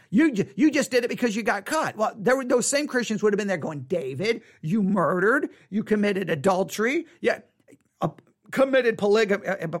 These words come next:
it was a polygamist as well on top of everything else. Uh, "Mm, I'm sorry, I'm sorry. We're gonna just, uh, we're just gonna remove you from anything," even though God used him to write scripture. And I know what people say, "But he didn't let him build the temple." That's always the go-to.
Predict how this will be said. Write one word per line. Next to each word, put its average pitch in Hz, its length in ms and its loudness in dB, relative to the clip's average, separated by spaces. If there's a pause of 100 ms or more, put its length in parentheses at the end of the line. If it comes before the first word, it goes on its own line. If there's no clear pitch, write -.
it 196 80 2
was 208 140 2
a 185 40 0
polygamist 202 560 0
as 156 140 -4
well 175 220 2
on 160 100 -2
top 180 160 -2
of 151 140 -4
everything 139 360 -4
else. 180 200 -2 (260)
Uh, 98 80 0 (200)
"Mm, 247 240 -10
I'm 262 220 -4
sorry, 262 380 0
I'm 208 120 -6
sorry. 202 260 0
We're 190 200 -2
gonna 175 200 -2
just, 170 260 -8
uh, 170 140 -2 (260)
we're 214 140 4
just 233 220 -4
gonna 233 180 0
remove 226 420 0
you 294 500 0
from 240 200 0
anything," 175 600 -4
even 160 220 -6
though 143 140 -4
God 135 320 -4
used 135 200 -6
him 135 120 -4
to 131 80 -4
write 123 200 -6
scripture. 175 440 -6
And 170 120 -6
I 180 60 0
know 190 100 0
what 180 140 -4
people 180 180 -4
say, 156 220 -2 (220)
"But 196 100 4
he 202 80 4
didn't 220 240 2
let 196 200 4
him 185 100 0
build 190 280 2
the 147 80 -4
temple." 214 360 -4
That's 220 200 -2
always 277 300 0
the 214 100 -4
go-to. 151 460 -4